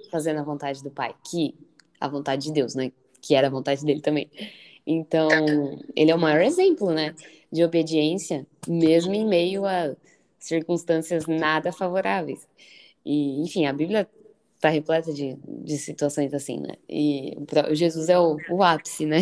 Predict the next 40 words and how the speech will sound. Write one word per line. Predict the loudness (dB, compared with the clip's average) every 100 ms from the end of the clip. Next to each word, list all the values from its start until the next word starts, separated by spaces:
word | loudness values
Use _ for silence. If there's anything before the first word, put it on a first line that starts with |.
| 4
<laughs> | 2
disso. | -2 -4 -6 -18 _ -20 -20 _ -8
Então, | -6 -2 -2 0 -2 -2 -4 -8 -14 -20 -20 -4
por | 0
isso | 0 -2
que | -4 0 0 -2 -14 -10
realmente | -4 0 0 0
quando | -2
a | -2
gente | -2 -6
faz | -8 -2 2 2 2 -2
isso | -4 -2 -2
na | 0
nossa | 0 -2 -2
vida, | 2 2
a |
gente | 2 0
modela | -2 0 0 0 0 -4 -8 _ _ _
esse | -6 -6 -2
exe-, | 0 0 -2 -2
eh, | -2 -2 -4
né, | -4 -2 -4 0 0
o |
próprio | 2 0 0
Jesus, | -2 -2 -2
né? | -2 -4
A | -8
gente | -16 -16 -16 _ _ _ _ _ _
tá | -4
realmente | -2 0 0 0
refletindo | -4 -2 0 0 -2 -2 -2
isso. | -2 -6 -14 -18 _ _ -6
E | -4 -4
por | -4 -2
isso | -2 -2
que | -10
é | -2
tão | 2 2 2 0 0
grandioso, | 0 0 0 0 -2 -2
né? | -8